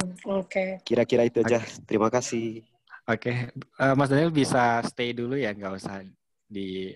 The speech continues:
Speaker 3: apa,
Speaker 2: Oke.
Speaker 3: di mute.
Speaker 1: Yep.
Speaker 3: Nanti kalau ada yang kurang bisa langsung menanggapi ya. Mbak Jeta, silakan, Mbak.
Speaker 2: Siap, siap.
Speaker 3: Yang pertama tadi
Speaker 1: Hmm.
Speaker 3: mengenai bagaimana mem-, membuat tulisan yang tuntas gitu ya.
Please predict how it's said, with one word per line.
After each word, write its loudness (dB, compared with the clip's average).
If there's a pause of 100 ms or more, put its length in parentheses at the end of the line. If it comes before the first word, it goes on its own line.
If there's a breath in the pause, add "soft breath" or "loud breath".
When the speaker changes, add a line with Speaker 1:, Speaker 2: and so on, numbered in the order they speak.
(120)
Speaker 3:
apa, -2
Speaker 2:
Oke. -2
Speaker 3:
di -2
mute. -4
Speaker 1:
Yep. -4
Speaker 3:
Nanti -4
kalau 0
ada 2
yang -4
kurang -4
bisa -2
langsung -4
menanggapi -6
ya. -4 (600 soft breath)
Mbak 0
Jeta, 2
silakan, -2
Mbak. -4
Speaker 2:
Siap, 6
siap. 2
Speaker 3:
Yang -4
pertama -2 (640)
tadi -2
Speaker 1:
Hmm. -4
Speaker 3:
mengenai -2
bagaimana -2
mem-, -2 (400)
membuat -2
tulisan -2
yang -4
tuntas -4
gitu -10
ya. -8